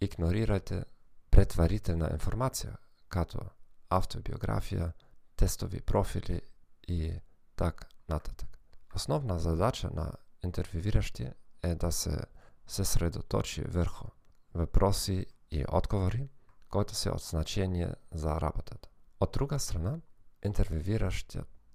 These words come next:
трябва да може да игнорира всякакви техники за управление на впечатленията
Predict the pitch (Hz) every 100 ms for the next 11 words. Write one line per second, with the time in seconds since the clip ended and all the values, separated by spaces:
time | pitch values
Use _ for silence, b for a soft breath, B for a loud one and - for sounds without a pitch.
0 | - - 92 95 90 - 98 85 76 82
1 | 78 80 - 78 - - 76 80 80 73
2 | b b - - - 117 120 - - 92
3 | - 92 - - 98 - - - - -
4 | 90 - - 87 78 85 92 90 87 -
5 | - - - 82 80 - - - - -
6 | - 90 87 -